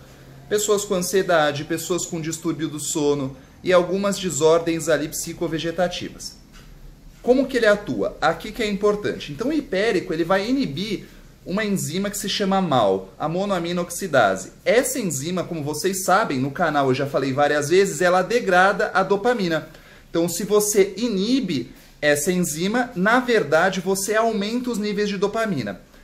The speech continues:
Há uma teoria também que a depressão tem a ver com essa questão da dopamina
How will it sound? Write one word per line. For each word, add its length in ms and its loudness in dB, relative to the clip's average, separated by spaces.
Há 140 4
uma 200 4
teoria 520 2
também 500 0
que 80 -2
a 20 2
depressão 640 0
tem 260 0
a 100 4
ver 380 2
com 200 -4
essa 180 -4
questão 380 -2
da 80 2
dopamina 720 0